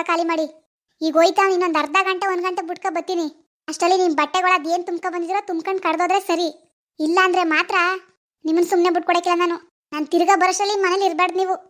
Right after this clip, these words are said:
ಏನಾದ್ರೂ ಇದ್ರೆ ಆಗದೆ ನಿಮ್ಗೆ ಹಬ್ಬ. ಬೇವರ್ಸಿ ನಾಯಿಗಳ ನನ್ ಮನೆನೇ ತೊಡೆದ್ಬಿಟ್ರು. ನಿಮ್ ಯಾಕ್ ಕೊಟ್ಟು ಹೋಗ, ನಿಮಗ್ ಬರ್ಬಾರ್ದು ಬರ. ಅಯ್ಯೋ,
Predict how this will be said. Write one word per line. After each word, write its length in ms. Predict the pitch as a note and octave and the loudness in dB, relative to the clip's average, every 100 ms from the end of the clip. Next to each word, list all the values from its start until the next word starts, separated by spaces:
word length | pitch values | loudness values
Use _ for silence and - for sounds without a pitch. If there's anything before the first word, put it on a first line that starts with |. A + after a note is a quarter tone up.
| _ _ - | _ _ -6
ಏನಾದ್ರೂ 420 | C#4+ D#4+ G#4 G#4+ F4+ | -2 0 0 0 -2
ಇದ್ರೆ 240 | D4 G4+ F#4+ G#4 G4+ _ _ _ D#4+ | 0 0 0 -2 -6 _ _ _ -4
ಆಗದೆ 360 | E4 F4 F4+ F4+ | 0 2 2 0
ನಿಮ್ಗೆ 180 | F4 D#4+ | 0 0
ಹಬ್ಬ. 140 | C4+ E4 - _ _ _ | -2 -6 -8 _ _ _
ಬೇವರ್ಸಿ 420 | C4+ D4 C#4 - C#4 | -4 -2 -2 -4 -8
ನಾಯಿಗಳ 280 | C4 C4 C4 - _ _ _ _ | -4 -4 -6 -8 _ _ _ _
ನನ್ 140 | C#4+ C#4+ | -8 -4
ಮನೆನೇ 220 | C#4+ D4+ E4+ | -2 0 0
ತೊಡೆದ್ಬಿಟ್ರು. 420 | D#4 C#4+ D#4 D#4 E4+ _ _ _ D4+ | 0 -2 -6 -6 -8 _ _ _ -12
ನಿಮ್ 160 | C#4 | -10
ಯಾಕ್ 120 | C4+ - | -10 -10
ಕೊಟ್ಟು 160 | C4+ C#4+ | -6 -4
ಹೋಗ, 100 | C#4 C#4+ | -2 -4
ನಿಮಗ್ 180 | C#4 C#4+ | -4 -2
ಬರ್ಬಾರ್ದು 340 | C4 C4 B3+ | -2 -4 -4
ಬರ. 100 | C#4 C#4 _ _ _ - B4+ - C5 A#4 B4 _ - A5 - - - D#5+ | -6 -6 _ _ _ -12 -10 -8 -8 -10 -14 _ -4 -2 -2 -4 -8 -8
ಅಯ್ಯೋ, 300 | C5 A#4 G#4+ | -8 -8 -8